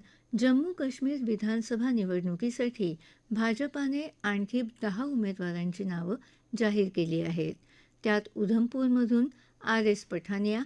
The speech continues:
बांदीपोरामधून नसीर अहमद लोन, तर हुंदवाडामध्ये गुलाम मोहम्मद मीर यांना उमेदवारी मिळाली आहे. मुख्यमंत्री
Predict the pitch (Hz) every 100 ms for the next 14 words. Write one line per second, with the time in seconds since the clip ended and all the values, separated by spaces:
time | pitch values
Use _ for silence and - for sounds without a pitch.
0 | - _ _ - 214 220 220 277 269 240
1 | 240 240 233 240 294 262 208 196 302 277
2 | 196 190 175 175 214 208 165 170 - -
3 | - 233 196 220 208 247 294 294 214 190
4 | 214 160 160 - _ - 214 226 262 320
5 | 285 208 196 185 175 190 208 165 - _
6 | _ - 220 220 262 254 180 170 180 165
7 | 226 254 190 170 165 160 165 165 156 -
8 | _ _ - _ - - - - _ 254
9 | 294 - 370 359 349